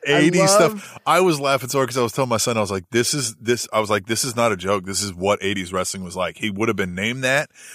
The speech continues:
Speaker 2: He would have came in lifting those weights. He would have been screaming. I was like, "Hey," and they all screamed. Like, he couldn't wrap his brain around this. He was like, "This is really what," I was like,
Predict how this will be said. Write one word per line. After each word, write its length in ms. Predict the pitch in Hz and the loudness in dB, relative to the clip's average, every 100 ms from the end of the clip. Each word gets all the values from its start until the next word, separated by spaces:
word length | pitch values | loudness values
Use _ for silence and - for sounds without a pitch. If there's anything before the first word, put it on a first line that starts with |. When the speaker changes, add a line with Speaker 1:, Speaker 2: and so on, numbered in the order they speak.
| - | -4
Speaker 2:
He 80 | 117 | -2
would 120 | 107 | 0
have 120 | 92 - | -2 -6
came 300 | 120 123 127 | -6 -6 -4
in 220 | 120 123 | -2 0
lifting 360 | 131 120 143 | -2 -2 -6
those 220 | 123 120 104 | -2 -4 0
weights. 440 | 104 135 160 - - - - - | 0 0 0 -8 -12 -20 -12 -2
He 100 | 120 | 2
would 140 | 123 | 2
have 60 | 104 | 0
been 120 | 90 | 0
screaming. 560 | - - 110 151 180 | -2 0 0 0 0
I 60 | 160 | -2
was 80 | 113 | -2
like, 100 | 104 | -2
"Hey," 100 | 131 | -4
and 80 | 127 | -2
they 60 | |
all 220 | 123 143 | 2 4
screamed. 420 | 160 - 95 92 - | 4 0 -6 -12 -8
Like, 160 | 117 | -6
he 140 | 180 196 | -4 0
couldn't 240 | 262 196 | 0 2
wrap 260 | 135 139 147 | 2 2 -2
his 100 | 135 | -10
brain 320 | - 127 139 | -2 0 0
around 220 | 95 92 | -2 -8
this. 160 | 95 - | -8 -10
He 60 | |
was 60 | 104 | -8
like, 100 | 101 | -8
"This 160 | 117 139 | -8 -10
is 80 | 120 | -6
really 240 | 117 135 | -6 -4
what," 120 | 131 | -4
I 40 | 123 | -4
was 80 | |
like, 160 | 202 170 | -4 -6